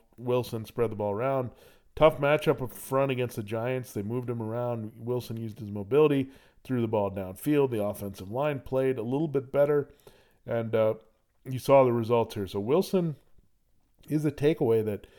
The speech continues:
if we see a Wilson like this, then you are very happy on the road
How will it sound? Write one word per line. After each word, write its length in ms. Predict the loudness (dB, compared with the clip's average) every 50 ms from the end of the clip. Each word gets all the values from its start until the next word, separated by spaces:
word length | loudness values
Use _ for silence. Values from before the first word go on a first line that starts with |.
| -20 _ _ _ _ -16
if 140 | -6 -4
we 60 | -4 -2
see 180 | 0 2 2
a 60 | 4
Wilson 420 | 6 6 6 6 6 4 2 2 4
like 240 | 4 4 2 2 2
this, 360 | 4 4 4 2 0 -4 -8 -8
then 200 | -6 -6 -4 -4
you 300 | -4 -2 -2 0 2 2
are 340 | 2 4 4 4 2 0 -2 -8 _ _ _ _ _ _ _ _ _ _ _ _ _ _
very 320 | -4 2 4 4 4 4
happy 440 | 4 4 2 2 0 -2 -4 -6 -6 -8
on 140 | -8 -8 -6
the 80 | -4
road 420 | 0 2 2 4 4 2 0 -2